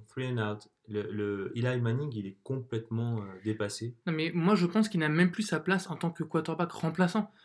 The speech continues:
Speaker 2: T'as la rumeur, faut-il qu'il aille aux Jaguars à la place de Bortles ? Non, non, non, non.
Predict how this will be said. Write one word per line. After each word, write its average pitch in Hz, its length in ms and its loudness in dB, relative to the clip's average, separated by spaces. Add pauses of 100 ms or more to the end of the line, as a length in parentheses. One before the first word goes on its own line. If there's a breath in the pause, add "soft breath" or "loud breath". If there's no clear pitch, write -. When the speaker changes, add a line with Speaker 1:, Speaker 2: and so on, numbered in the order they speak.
(300 soft breath)
Speaker 2:
T'as 156 120 0
la 151 120 6
rumeur, 175 480 8
faut-il 175 300 -2
qu'il 165 120 0
aille 160 100 4
aux 156 100 -2
Jaguars 165 560 4
à 151 60 2
la 147 60 2
place 156 180 2
de 156 60 2
Bortles ? 160 380 2
Non, 180 120 6
non, 233 100 8
non, 226 260 8
non. 196 100 4